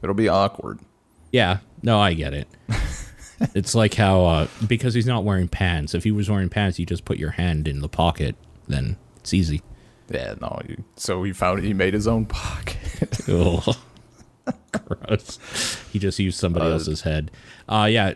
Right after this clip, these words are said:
Speaker 2: anime fight ensues. Um,
Speaker 1: It's so fucking good.
Speaker 2: it's so good. It's hard to really pick
Speaker 1: It's
Speaker 2: anything.
Speaker 1: literally just a blur.
Speaker 2: It's hard
Speaker 1: It's
Speaker 2: to pick out
Speaker 1: literally just
Speaker 2: anything specific. Yeah. <laughs>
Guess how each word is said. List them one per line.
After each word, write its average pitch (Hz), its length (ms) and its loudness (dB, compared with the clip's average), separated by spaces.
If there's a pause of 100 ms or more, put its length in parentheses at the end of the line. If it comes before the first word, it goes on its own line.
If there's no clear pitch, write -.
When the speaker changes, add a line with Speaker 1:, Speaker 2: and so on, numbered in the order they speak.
Speaker 2:
anime 120 480 2
fight 80 240 2
ensues. 80 600 -4 (340)
Um, 82 500 0 (1160)
Speaker 1:
It's 87 160 -6
so 73 320 0
fucking - 800 -4
good. 78 360 -2
Speaker 2:
it's 107 220 -4
so 110 340 0
good. 95 260 0
It's 92 220 -2
hard 98 280 0
to 87 380 0 (360)
really 92 580 2 (640)
pick 110 120 0
Speaker 1:
It's 95 100 -4
Speaker 2:
anything. 95 200 0
Speaker 1:
literally 123 260 0
just 104 260 -4
a 104 40 -4
blur. 80 520 -8 (400)
Speaker 2:
It's 113 160 0
hard 156 180 0
Speaker 1:
It's 131 100 -2
Speaker 2:
to 139 60 -2
pick 120 120 0
out - 20 0
Speaker 1:
literally 92 240 2
just 85 180 0
Speaker 2:
anything 95 120 2
specific. 82 720 -2
Yeah. 76 280 -2
<laughs> 147 40 2